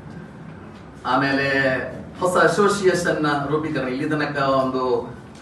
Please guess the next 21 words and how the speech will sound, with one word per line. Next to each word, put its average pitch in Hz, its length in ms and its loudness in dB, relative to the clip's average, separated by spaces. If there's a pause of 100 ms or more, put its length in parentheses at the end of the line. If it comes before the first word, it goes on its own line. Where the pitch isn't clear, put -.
(120)
ಬದ್ರಿ 156 280 4
ಅಲ್ಯುಮಿನಿ 156 340 4
ಅಸೋಸಿಯೇಷನ್ - 960 2 (480)
ಇಲ್ಲ, 143 360 0 (500)
ಸಣ್ಣ 117 200 -4
ಸಣ್ಣ 156 220 2
ಮಟ್ಟದಲ್ಲಿದೆ, 151 760 2
ದೊಡ್ಡ 127 160 -2
ಮಟ್ಟದಲ್ಲಿ 127 560 -2
ಅಷ್ಟು - 180 -6
ಪ್ರಾಕ್ಟಿಕಲ್ - 520 -4
ಆಗಿ 113 460 -4 (320)
ಇಫೆಕ್ಟಿವ್ 185 480 2
ಆಗಿ 135 180 2
ಇಲ್ಲ. 110 140 -4 (320)
So, 131 60 -8 (840)
ಆ, - 120 -8
ಒಂದು 156 440 -2
ಒಳ್ಳೆಯ 151 340 4
ಅಲ್ಯುಮಿನಿ 139 520 4
ಅಸೋಸಿಯೇಷನ್ 139 840 0